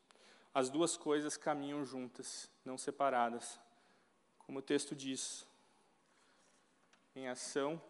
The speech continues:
e em verdade." Tem uma frase que sempre me chamou a atenção, que talvez você até conheça, que diz assim: "Evangelize, se precise, se preciso, use palavras."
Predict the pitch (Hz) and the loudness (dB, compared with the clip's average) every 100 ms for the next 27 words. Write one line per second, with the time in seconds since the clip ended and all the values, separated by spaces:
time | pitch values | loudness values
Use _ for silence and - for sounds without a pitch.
0 | - 143 135 135 131 120 107 107 - - | -10 -6 -2 0 0 2 0 -2 -8 -14
1 | - _ _ _ _ _ _ _ - _ | -20 _ _ _ _ _ _ _ -20 _
2 | 139 147 - 156 151 143 165 160 147 143 | 2 2 6 6 6 2 0 2 2 2
3 | 139 - 160 160 165 156 156 147 143 147 | -2 -2 -2 0 -4 0 0 2 0 -2
4 | 139 - 151 160 - 139 156 175 - 175 | -6 2 2 2 0 0 2 0 -2 0
5 | 175 175 156 160 - - - _ - - | 0 2 2 0 0 -6 -14 _ -20 -20
6 | - - _ _ _ 135 131 143 147 - | -20 -20 _ _ _ -6 0 2 2 0
7 | 135 131 135 151 165 165 156 185 190 185 | 0 0 2 2 4 4 4 0 0 -4
8 | - - - - 151 151 151 - 165 160 | -12 -20 -16 -8 -2 2 2 0 -2 -2
9 | 175 - 160 151 151 - 156 165 - 139 | -8 -10 -4 0 0 2 0 0 -4 -4
10 | 139 - 131 123 117 117 - - | 0 6 8 8 6 2 -6 -10